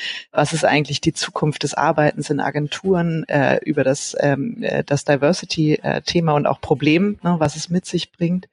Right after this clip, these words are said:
Ähm, was seht ihr denn so? Wir sprechen ja auch über die Transformation der Branche und ihr habt's jetzt vielleicht auch als, ähm, noch jüngere Kreativagentur ein bisschen leichter, weil nicht so viel verkrustet, eingefahren, immer weiter draufgebaut wurde, sondern ihr das so ein bisschen grüne Wiese-mäßig denken könnt.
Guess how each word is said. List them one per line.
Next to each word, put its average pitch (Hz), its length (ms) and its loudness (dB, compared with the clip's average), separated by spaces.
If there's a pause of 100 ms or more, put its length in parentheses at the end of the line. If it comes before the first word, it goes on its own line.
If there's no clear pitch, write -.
(560)
Ähm, 156 560 2 (280)
was 175 280 0
seht 208 220 2
ihr 202 160 4
denn 190 180 4
so? 170 240 2
Wir 160 80 4
sprechen 165 300 -2
ja 151 80 2
auch 160 60 2
über 160 120 0
die 156 80 2
Transformation 160 880 0
der 156 120 4
Branche 139 500 2
und - 160 0
ihr 151 100 4
habt's - 160 -2
jetzt - 160 -2
vielleicht 147 400 0
auch 143 140 2
als, - 360 -4 (580)
ähm, 143 420 2
noch 139 180 2
jüngere 170 380 2
Kreativagentur 156 920 0
ein 143 120 0
bisschen 151 260 -2
leichter, 131 480 0
weil 131 140 2
nicht 143 160 -2
so 147 100 -4
viel 151 320 -2
verkrustet, - 840 0
eingefahren, 151 920 2
immer 147 320 0
weiter 143 380 2
draufgebaut 156 880 0
wurde, 160 260 2
sondern 143 300 2
ihr - 100 0
das 143 160 0
so 156 100 0
ein 139 60 -2
bisschen 151 260 -2
grüne 147 320 0
Wiese-mäßig 147 640 -2
denken 160 300 0
könnt. 135 400 0